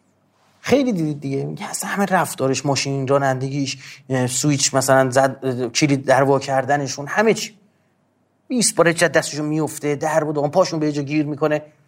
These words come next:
همش خرابی برای خودشون باره، برن برای بقیه. ما حوض که نباید باشیم، دریا باید باشیم. یه سنگ انداختن، یه موج درست کنیم.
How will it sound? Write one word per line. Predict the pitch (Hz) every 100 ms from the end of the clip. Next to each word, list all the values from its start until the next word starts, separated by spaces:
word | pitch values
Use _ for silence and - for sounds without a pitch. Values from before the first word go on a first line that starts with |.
| _ _ _ _ _ _ _ _ _
همش | 262 427 427 -
خرابی | - 180 180 185 196
برای | 156
خودشون | - 208 214
باره، | 214 214
برن | 196
برای | 147 117 107
بقیه. | 107 - _ _ _ _ _ _ _ _ _ _ _ _ _ _ _ _ _ _ _ _ _ -
ما | 165 185 - - _ - - -
حوض | 127 156 196 -
که | 151
نباید | 165 196 120
باشیم، | 104 - _
دریا | 117 123 131 131
باید | 104
باشیم. | - - - _ _ _ _ _ _ _ _ _ _
یه | 381
سنگ | - 220 208 175
انداختن، | 175 165 190 190
یه |
موج | 185 180 170
درست | 156 -
کنیم. | 180 160